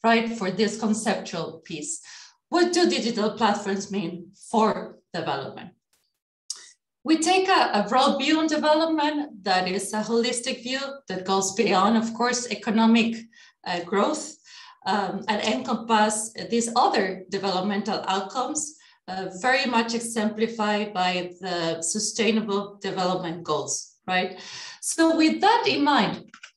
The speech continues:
this paper does three main things, right? The first one is precisely to scope, um, this object, right?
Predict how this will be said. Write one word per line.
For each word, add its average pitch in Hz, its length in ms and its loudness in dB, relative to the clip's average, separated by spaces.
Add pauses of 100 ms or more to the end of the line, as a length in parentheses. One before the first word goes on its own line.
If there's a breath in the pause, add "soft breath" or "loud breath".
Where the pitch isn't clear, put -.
(320 loud breath)
this 330 360 2
paper 285 360 2
does 233 540 2 (360)
three 269 400 -2
main 214 300 2
things, - 580 -8
right? 170 360 -4 (340 loud breath)
The 320 140 4
first 440 480 2
one 190 340 -2
is 226 180 -4
precisely 233 680 -2
to 240 240 -4
scope, - 560 -2 (580)
um, 185 640 -2 (400)
this - 460 0
object, 185 500 -4 (180)
right? 175 380 0